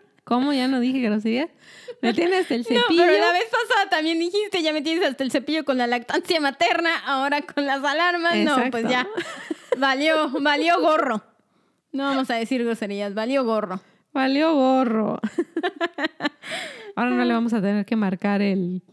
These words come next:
Speaker 1: el, le, le tienes que marcar una palomita. Si dices groserías, al, al podcast que diga explicit.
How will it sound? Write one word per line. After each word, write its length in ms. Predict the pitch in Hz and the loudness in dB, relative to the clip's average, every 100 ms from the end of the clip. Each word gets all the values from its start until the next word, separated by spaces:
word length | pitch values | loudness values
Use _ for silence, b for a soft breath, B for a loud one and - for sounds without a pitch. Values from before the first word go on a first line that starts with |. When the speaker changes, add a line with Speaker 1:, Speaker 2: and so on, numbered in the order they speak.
| _ | _
Speaker 1:
el, 500 | 202 202 196 190 190 | -2 0 0 0 0
le, 140 | 196 190 | -2 -4
le 160 | - 190 | -4 -2
tienes 240 | 247 254 | -2 -4
que 80 | - | -2
marcar 280 | 214 196 208 | -2 -2 -2
una 180 | 226 196 | -2 -2
palomita. 760 | 185 185 202 196 220 208 185 - | -2 0 -2 -2 0 0 -4 -10
Si 220 | - 226 226 | -6 0 2
dices 280 | 240 277 226 | 2 0 0
groserías, 560 | 202 202 196 226 294 | 0 0 0 0 0
al, 320 | 208 196 196 - _ _ _ | -2 -2 -6 -10 _ _ _
al 120 | 175 185 | -6 -2
podcast 380 | 220 208 220 | -4 -2 -4
que 80 | - | -2
diga 160 | 202 202 | 0 -2
explicit. 600 | 185 - 202 208 202 | -4 -6 -4 -2 -4